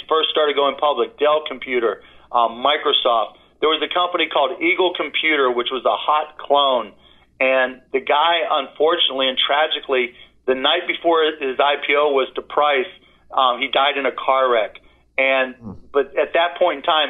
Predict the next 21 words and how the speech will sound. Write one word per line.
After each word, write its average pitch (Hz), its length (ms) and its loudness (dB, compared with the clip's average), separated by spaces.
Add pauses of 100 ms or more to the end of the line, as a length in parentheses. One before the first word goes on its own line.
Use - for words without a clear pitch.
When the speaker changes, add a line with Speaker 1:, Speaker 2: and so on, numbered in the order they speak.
Speaker 1:
every 165 280 0
P 170 280 -4 (120)
C 165 180 0 (100)
stock 139 380 0
was 123 120 -2
just 131 240 0 (240)
off 143 240 4
the - 80 -4
charts. - 340 0 (560)
And 139 140 0
then 170 220 0
in 156 60 -6
the 143 100 0
late 175 260 4
eighties, 160 360 0
early 156 240 2
nineties, 151 520 -2 (120)
every 165 220 0
networking 156 600 -2
company 123 360 -2
just 127 220 -2